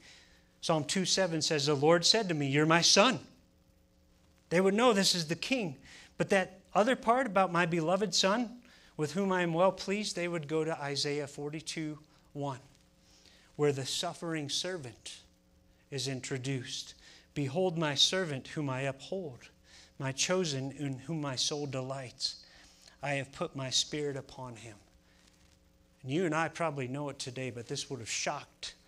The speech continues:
perceptive listeners, that the promised king is also the suffering servant. Because he's the suffering servant, the promised king stepped into the muddy waters of the Jordan River,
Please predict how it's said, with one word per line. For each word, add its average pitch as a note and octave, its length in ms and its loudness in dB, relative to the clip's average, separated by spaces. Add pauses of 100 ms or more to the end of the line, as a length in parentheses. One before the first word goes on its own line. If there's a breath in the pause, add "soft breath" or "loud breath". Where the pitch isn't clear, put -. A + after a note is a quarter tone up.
(320 soft breath)
perceptive B2+ 640 -4
listeners, A#2+ 500 -6
that B2 200 -10
the A#2+ 80 -8
promised D#3 580 -2
king D#3 480 -4 (640 soft breath)
is C3 200 -2
also B2+ 720 -2
the C3 140 -6
suffering B2 640 -6
servant. - 640 -10 (1400 soft breath)
Because E3 520 0
he's C#3+ 240 0
the C3 100 -4
suffering C3+ 560 -4
servant, C3+ 460 -2
the C3 80 -8
promised C#3+ 540 -6
king C#3 360 -6 (300 loud breath)
stepped - 500 -2
into C3+ 460 -4 (240 loud breath)
the C#3+ 80 -4
muddy C#3+ 340 0
waters C3+ 540 -2
of A#2+ 100 -8
the B2 120 -6
Jordan B2+ 440 -4
River, A#2+ 420 -8